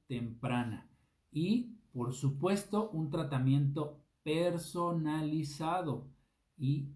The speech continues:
un mejor entendimiento de la enfermedad. Entonces, esos tres puntos son súper importantes,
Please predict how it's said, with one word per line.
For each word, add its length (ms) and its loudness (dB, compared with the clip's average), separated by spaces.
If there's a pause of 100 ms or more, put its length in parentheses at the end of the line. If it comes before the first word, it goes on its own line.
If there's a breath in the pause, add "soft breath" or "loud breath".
un 220 6
mejor 400 2
entendimiento 1000 -4
de 480 -4
la 460 -2
enfermedad. 1000 0
Entonces, 520 -4
esos 260 0
tres 200 -4
puntos 580 -2
son 200 4
súper 360 -2
importantes, 880 -12